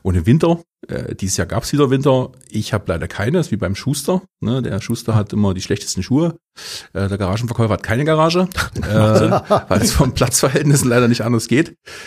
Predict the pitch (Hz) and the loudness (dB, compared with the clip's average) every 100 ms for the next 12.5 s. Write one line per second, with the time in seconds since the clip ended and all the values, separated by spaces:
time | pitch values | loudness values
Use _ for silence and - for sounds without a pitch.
0 | - - - 113 110 107 - - 156 95 | -18 -6 2 4 4 2 -2 0 2 4
1 | 143 101 131 165 135 104 101 104 117 117 | 4 4 2 2 2 4 4 2 2 0
2 | 117 131 156 123 101 104 120 131 117 131 | 0 0 0 -2 -4 -4 0 2 4 4
3 | 117 98 147 117 104 120 135 113 - 95 | 4 4 2 0 2 2 0 -2 -2 -4
4 | - 85 85 - - - - 92 - 95 | -2 -2 -4 -8 -12 -12 -8 -6 -4 -4
5 | 92 - - 90 90 87 87 - _ _ | -4 -6 -2 0 2 0 -2 -6 _ _
6 | _ _ - - - 135 - 107 - 123 | _ _ -20 -16 -14 -10 -6 -4 2 2
7 | 101 107 107 95 80 - - - 90 - | 4 4 2 0 -2 -6 -8 -8 -10 -8
8 | - 110 - 104 95 92 - _ _ - | -4 -4 -2 -4 -4 -6 -10 _ _ -16
9 | - - - 92 92 - - - 92 - | -14 -10 -8 -6 -8 -14 -8 -6 -6 -8
10 | - 110 101 92 90 87 - 87 80 - | -6 -2 0 0 -2 -6 -8 -8 -8 -12
11 | _ - - 90 85 - 78 78 95 - | _ -18 -14 -12 -12 -8 -8 -8 -12 -12
12 | 92 87 85 82 | -8 -6 -4 -6